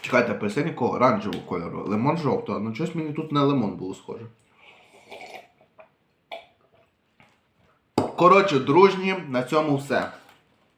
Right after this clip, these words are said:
Ми з'їли, два печенька лишили, я це, кажу, мені це не особо сподобалось. Відео трохи затягнули, навіть не трохи, а довго. Ну, напишіть в коментарях, вам це нагадує апельсин чи лимон? Мені лимон.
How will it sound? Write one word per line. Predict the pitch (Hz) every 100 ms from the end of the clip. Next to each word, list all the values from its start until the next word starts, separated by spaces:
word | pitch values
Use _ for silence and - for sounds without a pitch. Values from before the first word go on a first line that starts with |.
| - -
Ми | 127 139
з'їли, | 117 151 180 165
два | 139 143
печенька | - 139 127 123
лишили, | 110 165 139
я | 131 120
це, | 139 95 71 - - _
кажу, | 117 117 110
мені | 113
це | 110
не | 110 107
особо | 113 175 147
сподобалось. | - 143 143 143 139 - - - -
Відео | 131 151 131
трохи | 123 123
затягнули, | 113 127 127 151 185 175 170 - - -
навіть | 151 156
не | 139
трохи, | 147 147 147
а |
довго. | 131 127 117
Ну, | 202
напишіть | 214 165 - 165
в | -
коментарях, | 156 139 131 117 104
вам | 156 156
це | 165 151 - - -
нагадує | 147 151 151 151
апельсин | 139 143 139 208 262
чи | 160
лимон? | 151 127 107
Мені | 123 160
лимон. | 156 117 92